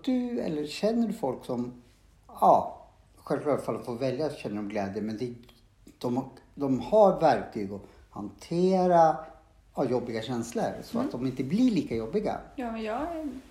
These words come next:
Speaker 2: tycker inte att det är så jobbigt att vara i jobbiga känslor. Och jag minns första gången jag träffade en person, eh, som hade den upplevelsen. För att då hade jag ju hört talas om att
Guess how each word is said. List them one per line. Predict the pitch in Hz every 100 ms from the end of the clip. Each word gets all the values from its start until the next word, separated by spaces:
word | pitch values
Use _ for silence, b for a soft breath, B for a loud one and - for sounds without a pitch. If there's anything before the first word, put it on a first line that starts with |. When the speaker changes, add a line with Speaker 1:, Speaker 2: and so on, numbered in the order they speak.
| -
Speaker 2:
tycker | 254 254
inte | 233 196
att | 180
det | 160
är |
så | 170 165
jobbigt | 156 - 196 - -
att |
vara | - - - - 185 _ -
i |
jobbiga | 147 - -
känslor. | 170 - - - - - _ _ _ _ b b b b
Och | -
jag | 220 220
minns | 320 370 302
första | 277 254 214
gången | 190 175 175
jag | 170
träffade | 175 180 156
en | 156 -
person, | 170 - 190 269 302 B B B B B B B B
eh, | 190 175 170
som | 175 180 175
hade | 196 185 180
den | 165 156
upplevelsen. | 170 - - - - - 180 277 262
För | 214
att | 214
då |
hade | 240 277
jag | 220
ju | 180
hört | 175 175 -
talas | 196 165 262 -
om | 156 147
att | 165 -